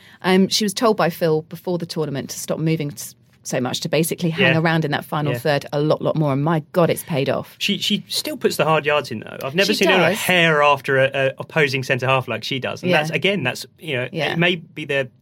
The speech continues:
Speaker 2: Englishman in me, but that's what I wanna see from my centre forward.
Speaker 1: Just one more thing on this bronze medal match.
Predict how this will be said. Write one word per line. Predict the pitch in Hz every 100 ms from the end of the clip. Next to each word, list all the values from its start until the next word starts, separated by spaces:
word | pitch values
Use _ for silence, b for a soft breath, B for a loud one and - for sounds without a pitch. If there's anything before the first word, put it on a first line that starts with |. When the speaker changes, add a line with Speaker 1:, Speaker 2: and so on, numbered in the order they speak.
| -
Speaker 2:
Englishman | 170 156 131 139 120
in | 123
me, | 131
but | 135
that's | 170 -
what | 156
I |
wanna | 151 156
see | 156 151
from | 156
my | 147
centre | 151 156 147
forward. | 156 185 -
Speaker 1:
Just | 330 277
one | 294 294
more | 277
thing | 262 254
on | 202
this | 185
bronze | - 185 170 175
medal | 156 143
match. | 131 143 - -